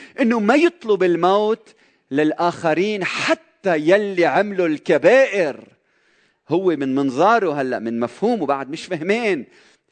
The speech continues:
كامل مشيئة الله من اللي عم بيصير، لكن كان إنسان صالح، إنسان صالح. فصلاحك، خيي، ببين بمعاملتك، برأفتك، بأمانتك، برحمتك.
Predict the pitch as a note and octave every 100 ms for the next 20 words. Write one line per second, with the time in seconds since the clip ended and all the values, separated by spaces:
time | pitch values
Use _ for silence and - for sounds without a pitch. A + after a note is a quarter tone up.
0 | _ F#3+ A#3+ B3 G3+ D3+ A#2 F#2+ _ _
1 | - C3+ C#3+ B3 A#3+ D#3+ C#3 C3+ D#3 D#3
2 | C3 A#2+ A2 G#2+ G#2+ - G3+ C#3+ B2+ B2+
3 | _ _ D3+ D#3+ C#3 - C3+ A#2+ A#2 -
4 | A2+ G#2+ - A#2 G2+ E2+ G2 - - G#2
5 | - F#2+ F#2 F#2 F#2 - _ - _ -
6 | F3 F#3 F3+ G3+ - D#3+ _ - D#3 C#3+
7 | C#3 B2 A#2 C#3+ C#3 C3 A#2 G#2+ A#2 A2
8 | F#2+ G#2 G#2 G2+ - F#2+ F#2 _ _ _
9 | _ _ A2+ C#3 C#3+ B2+ - - G2 G2+
10 | - _ _ _ _ - G3 F#3+ E3+ E3+
11 | E3+ D#3 C#3 - D#3 G3 G#3+ G3+ A3+ G#3+
12 | - B3 A3 G#3+ F#3 C#3+ G2+ _